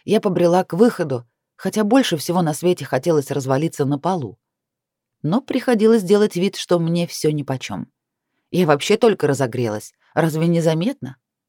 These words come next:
«Экзамен сдан»,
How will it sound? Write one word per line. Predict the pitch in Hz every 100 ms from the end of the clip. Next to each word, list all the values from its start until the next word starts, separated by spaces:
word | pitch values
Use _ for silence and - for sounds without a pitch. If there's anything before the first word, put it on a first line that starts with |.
| _ _ _ _ _ _ _ _ _ _ _ _ _ _ _ _ _
«Экзамен | - 120 117 151 196 202 202
сдан», | 165 151 160 110 98